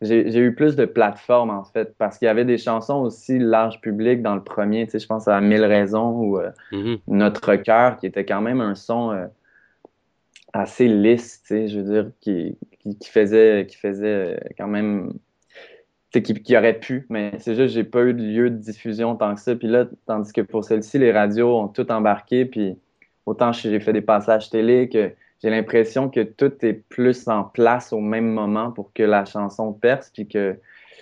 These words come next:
Speaker 1: ben, je, tu sais, je suis vraiment content que le public suive, parce que c'est pas forcément parce que les radios,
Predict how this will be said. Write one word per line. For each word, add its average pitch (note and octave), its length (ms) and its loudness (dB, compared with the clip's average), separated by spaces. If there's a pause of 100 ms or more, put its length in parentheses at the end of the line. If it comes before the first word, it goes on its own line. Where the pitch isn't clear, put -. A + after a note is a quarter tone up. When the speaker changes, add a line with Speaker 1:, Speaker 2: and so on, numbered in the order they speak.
(140)
Speaker 1:
ben, G2 260 2
je, - 60 -14
tu - 200 -20
sais, A#2 120 0
je G2+ 60 -4
suis G#2 100 -8
vraiment A2 220 -2
content A#2 260 0
que A#2+ 80 -2
le G#2+ 100 2
public G#2+ 360 -2
suive, A#2 340 0
parce G#2 180 -4
que G#2 120 -4
c'est G2+ 140 -8
pas A2+ 180 2
forcément A2 420 -6
parce G#2 220 -4
que G#2+ 80 0
les G#2 140 2
radios, G#2 840 0